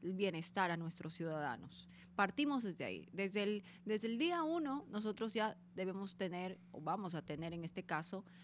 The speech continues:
al equipo conformado, equipo eficiente, equipo capacitado, técnico y sobre todo honesto. Eso es importantísimo, porque otro de los males que afecta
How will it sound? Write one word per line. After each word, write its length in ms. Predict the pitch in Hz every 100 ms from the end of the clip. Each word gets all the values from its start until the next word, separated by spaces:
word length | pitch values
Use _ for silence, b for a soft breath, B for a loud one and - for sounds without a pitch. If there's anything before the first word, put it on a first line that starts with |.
| B B
al 180 | 185
equipo 400 | 175 - 214 214
conformado, 800 | 196 175 175 160 190 196 240 220
equipo 360 | 170 190 175 185
eficiente, 880 | 175 165 - 208 196 180 208 214 170
equipo 300 | 180 180 175
capacitado, 640 | 160 170 165 170 - 185 180
técnico 460 | 180 196 202 190
y 40 | 185
sobre 220 | 165 165
todo 260 | 180 185 170
honesto. 380 | 170 156 -
Eso 140 | 165 196
es 100 | 190
importantísimo, 800 | 196 160 160 151 - 165 160 156
porque 280 | 170 170 175
otro 240 | 185 208
de 40 |
los 160 | 185 165
males 280 | 170 170 190
que 80 | 160
afecta 380 | 160 - 175